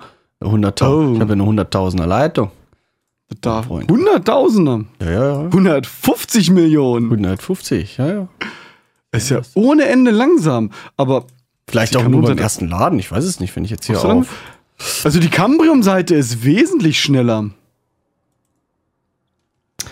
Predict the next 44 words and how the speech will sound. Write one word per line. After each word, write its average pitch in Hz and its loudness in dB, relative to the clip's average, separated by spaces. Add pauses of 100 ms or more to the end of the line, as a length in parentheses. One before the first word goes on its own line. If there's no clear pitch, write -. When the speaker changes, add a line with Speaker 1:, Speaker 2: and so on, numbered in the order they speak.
(280)
Speaker 1:
Ich - -20
meine, 78 -16
die - -18
können 104 -8
wir 110 -2
ja 120 0
auch 156 2
mal 131 0
zeigen 104 -2
hier. 101 -4
Zack. - -2 (2000)
Die 233 4
ist 147 0
schnell. 98 0 (520)
Speaker 2:
Ja. 110 0
Speaker 1:
Halt 185 0
dich 202 -2
fest. - -4 (500)
Speaker 2:
Ja, 175 4
und 247 0
hat 254 2
ein 240 4
neues 233 2
Intro 254 2
oben 160 2
im 151 2
Header, 135 2
ein 113 -2
Speaker 1:
Das, 123 2
Speaker 2:
neues 165 0 (140)
Video. 147 2
Speaker 1:
das, 107 -6
das - -6
gefällt 156 -2
mir, 120 0
da 85 -2
tauche 120 -4
ich 165 -12
zumindest - -8
direkt - -14
auf. - -14
Ui, 92 -8
ui, - -
ui. 69 -16